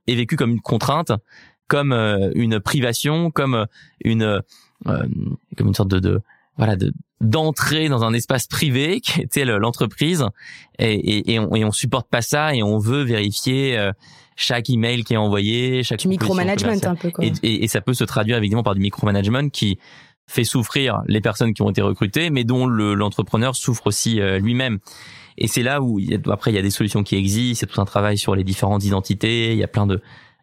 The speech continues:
Speaker 1: euh, moi, j'ai, j'ai vraiment essayé dans ce livre de me faire à la fois le porte-parole de la souffrance d'entrepreneur, mais aussi le porte-parole de tous ces outils qui existent.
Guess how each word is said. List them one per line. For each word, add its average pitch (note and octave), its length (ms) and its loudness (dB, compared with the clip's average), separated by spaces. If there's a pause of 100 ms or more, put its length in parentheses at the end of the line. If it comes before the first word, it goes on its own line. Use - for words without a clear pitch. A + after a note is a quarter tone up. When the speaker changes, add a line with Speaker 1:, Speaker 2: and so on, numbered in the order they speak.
Speaker 1:
euh, F#2 340 2
moi, G2+ 160 0
j'ai, F#2+ 180 0 (200)
j'ai G#2+ 120 -2
vraiment A2 400 2
essayé A2 320 0
dans G2+ 160 0
ce - 160 -6
livre A#2 260 0 (480)
de G2+ 140 2
me G2+ 120 0
faire A2+ 420 -2
à A2 100 0
la G#2+ 140 0
fois A#2+ 120 0
le G#2 140 0
porte-parole A#2 640 0
de G2+ 80 0
la G2 140 2
souffrance A#2 440 -2
d'entrepreneur, G#2+ 680 0
mais A2+ 100 2
aussi G2 280 0
le G#2+ 100 0
porte-parole A2 680 0 (500)
de A#2 80 2
tous G3+ 240 0
ces D3+ 200 0
outils C#3 260 -2
qui B2 160 -2
existent. C3 480 -2